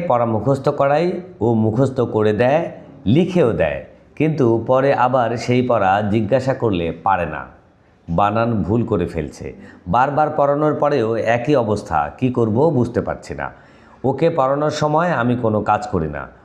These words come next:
ওকে মনোযোগ সহকারে পড়াই, তবুও এই অবস্থা। এর কোনো সমাধান আছে কি?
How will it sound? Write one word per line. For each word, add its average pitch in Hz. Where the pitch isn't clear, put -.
ওকে 95
মনোযোগ 117
সহকারে 104
পড়াই, 80
তবুও 143
এই 90
অবস্থা। 82
এর 131
কোনো 127
সমাধান 123
আছে 127
কি? 101